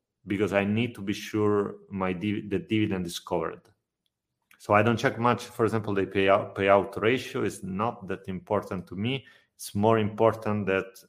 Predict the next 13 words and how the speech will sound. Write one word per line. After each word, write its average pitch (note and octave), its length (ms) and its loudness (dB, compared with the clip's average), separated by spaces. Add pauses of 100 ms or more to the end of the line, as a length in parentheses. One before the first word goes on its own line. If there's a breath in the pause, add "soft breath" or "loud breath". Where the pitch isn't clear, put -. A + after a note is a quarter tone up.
(100)
at F2+ 120 -4
the G2+ 80 0
end G#2+ 160 0
of G#2+ 160 -2
the G2 100 2
year, A#2 480 2 (280 loud breath)
free G#2+ 260 -4
cash G#2 200 -2
flow A2 640 6
is F#2+ 280 -6
more A2+ 260 6
than G2+ 140 2
enough G2 420 -2